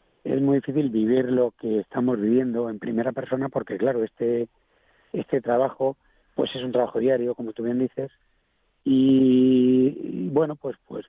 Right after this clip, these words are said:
pues cada día que, o cada hora que pasas, pues ves un, un detalle nuevo, un detalle desconocido, un detalle asombroso, y bueno, pues, pues, pues una pérdida, un, una noticia nueva, por así decirlo.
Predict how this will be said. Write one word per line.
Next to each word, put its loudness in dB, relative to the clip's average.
pues -10
cada -2
día 2
que, -4
o -2
cada 0
hora 0
que -6
pasas, -4
pues 0
ves -2
un, -6
un 2
detalle 0
nuevo, 0
un -4
detalle 0
desconocido, -2
un 0
detalle 0
asombroso, -4
y -6
bueno, -2
pues, -6
pues, -12
pues -8
una 0
pérdida, -2
un, -8
una 2
noticia -4
nueva, 2
por -4
así -4
decirlo. -4